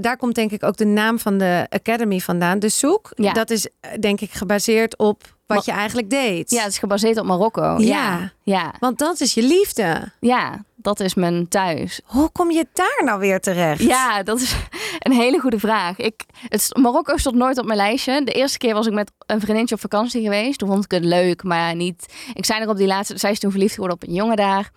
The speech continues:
Speaker 2: En, eh, ik zei, en zij wilde heel snel terug. En ik zei tegen haar van, nou, ik vond het leuk voor een keer, maar ik hoef hier echt niet per se weer terug. Weet je, de wereld is zo groot.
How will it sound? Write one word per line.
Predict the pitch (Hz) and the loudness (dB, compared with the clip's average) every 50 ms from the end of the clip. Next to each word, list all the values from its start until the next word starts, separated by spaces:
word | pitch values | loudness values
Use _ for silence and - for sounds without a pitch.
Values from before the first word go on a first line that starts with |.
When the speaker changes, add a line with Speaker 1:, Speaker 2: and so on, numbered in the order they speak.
| - - - - - - - - - _ | -20 -20 -20 -20 -20 -20 -20 -20 -20 _
Speaker 2:
En, | - - 226 233 247 | -2 0 0 2 2
eh, | 233 220 214 214 208 - - | 2 2 0 0 -2 -2 -2
ik | 226 226 | -4 -2
zei, | - 240 220 - | -2 -2 -2 -2
en | - 214 202 | -2 -2 0
zij | 214 208 226 | 0 0 0
wilde | 214 202 214 | 0 0 2
heel | 190 185 214 | 2 2 0
snel | 214 - 170 170 | 0 -2 -4 -6
terug. | - - 233 226 220 | -2 -2 0 0 0
En | 202 | 0
ik | 165 180 - | -2 -2 -2
zei | 180 180 185 | -2 -2 -2
tegen | 180 202 185 175 175 | -2 -2 -2 -2 -2
haar | 175 175 175 170 | -2 0 0 0
van, | 180 175 | 0 2
nou, | 175 180 180 175 165 - | 2 2 2 2 2 0
ik | 180 - | -2 -2
vond | - 190 165 | -4 -2 -2
het | 180 170 | 0 2
leuk | 170 175 170 | 2 2 0
voor | - - 170 | 0 -2 -4
een | 175 | -2
keer, | - 175 170 160 165 | 0 0 0 0 0
maar | 160 143 131 92 - | -2 -2 -4 -4 -6
ik | 180 - | -4 -2
hoef | 196 185 | 0 0
hier | 180 170 - | 2 0 0
echt | - 165 - | -2 -4 -2
niet | 190 175 170 170 - _ | -2 -2 -2 -4 -4 _
per | 175 170 | -4 -2
se | - 180 170 165 165 170 165 170 160 | 0 2 2 2 2 2 0 0 0
weer | - 175 175 | 0 0 0
terug. | - - 202 175 160 - | 0 0 -2 -2 -2 -2
Weet | - 160 | -4 -4
je, | - 180 | -4 -2
de | 180 | 0
wereld | 180 190 190 196 190 | 2 2 2 2 2
is | 185 175 - | 0 0 0
zo | - 175 175 | 0 0 0
groot. | - - 185 190 233 285 339 359 - | -2 -2 -2 -2 -2 -2 -4 -6 -10